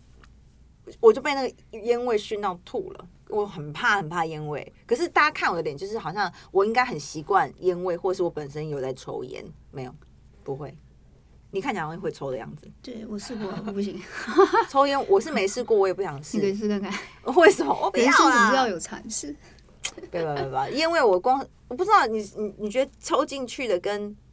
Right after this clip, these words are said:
Speaker 1: 闻到的二手烟味道有差？
Speaker 2: 呃，不一样，不一样，不一样。
Speaker 1: 不一样，是不是？
Speaker 2: 不一样，
Speaker 1: 因为我可以很确定二手烟是真的臭了。
Speaker 2: 你知道二手烟真的受不了，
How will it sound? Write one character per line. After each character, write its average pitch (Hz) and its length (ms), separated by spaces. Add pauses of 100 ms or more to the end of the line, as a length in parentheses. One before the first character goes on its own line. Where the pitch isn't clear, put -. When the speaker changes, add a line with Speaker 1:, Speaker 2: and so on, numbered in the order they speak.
(140)
Speaker 1:
闻 180 220
到 214 120
的 180 60
二 196 140
手 262 140
烟 254 200
味 233 60
道 262 140
有 226 60
差？ 196 60
Speaker 2:
呃， 185 80
不 196 60
一 196 40
样， 185 140
不 185 60
一 - 0
样， - 0
不 - 0
一 175 40
样。 - 120
Speaker 1:
不 254 100
一 233 40
样， 190 200
是 175 80
不 151 80
是？ 151 140
Speaker 2:
不 180 40
一 180 60
样， 175 160
Speaker 1:
因 311 120
为 262 100
我 190 100
可 175 260
以 508 80
很 - 120
确 214 160
定 202 140
二 190 140
手 175 100
烟 160 120
是 165 80
真 156 140
的 135 100
臭 135 220
了。 - 20
Speaker 2:
你 - 60
知 240 40
道 247 100
二 262 60
手 226 120
烟 190 120
真 190 100
的 180 60
受 175 140
不 160 60
了， - 80